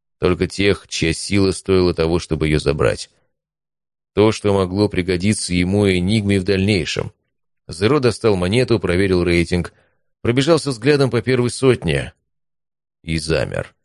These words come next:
Там, на тридцатых строках, был Дарион Торн, двадцать одна тысяча семьдесят семь очков.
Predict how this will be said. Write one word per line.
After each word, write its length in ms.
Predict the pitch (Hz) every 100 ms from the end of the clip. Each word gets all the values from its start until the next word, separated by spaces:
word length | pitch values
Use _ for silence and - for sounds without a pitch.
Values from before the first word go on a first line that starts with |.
| _ _ _ _ _ _ _ _ _
Там, 320 | 92 95 82
на 80 | 80
тридцатых 560 | 80 87 - 98 92 87
строках, 480 | - 82 - 95 80
был 220 | 90 90
Дарион 440 | 90 92 95 95
Торн, 480 | - 110 98 78 71 _ _ _ _ -
двадцать 520 | 80 87 85 - 87
одна 220 | 85 90
тысяча 380 | 90 87 82 80
семьдесят 480 | - 87 80 87 82
семь 180 | 85
очков. 400 | 87 - 73 69